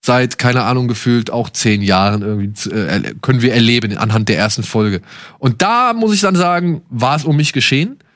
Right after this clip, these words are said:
Ich dachte am Anfang noch so, ja, die D-C-Serie, typisch T-V-Quatsch, ne, mit diesen ganzen Tropes und so, die du alle irgendwie kennst. Sie,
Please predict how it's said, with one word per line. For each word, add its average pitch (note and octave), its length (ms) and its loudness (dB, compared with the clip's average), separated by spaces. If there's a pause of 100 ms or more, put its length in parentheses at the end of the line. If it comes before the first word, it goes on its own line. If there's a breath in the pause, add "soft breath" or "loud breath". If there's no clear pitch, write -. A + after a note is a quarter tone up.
(180 soft breath)
Ich - 100 -4
dachte D#3+ 220 -2
am D#3 80 0
Anfang E3+ 240 0
noch D#3 100 2
so, B2+ 120 0
ja, A#2 360 2
die A#2 340 -4
D-C-Serie, A#2 840 0
typisch A#2+ 360 -4
T-V-Quatsch, A2+ 800 -2
ne, G#2+ 140 -2
mit G#2 100 -4
diesen G#2 100 -4
ganzen A2 200 0
Tropes A2+ 480 0
und A#2 80 -4
so, A2 100 0
die G#2 80 0
du G#2 100 2
alle A2 140 2
irgendwie G#2+ 220 -2
kennst. A2 400 -2 (320 loud breath)
Sie, C#3 440 4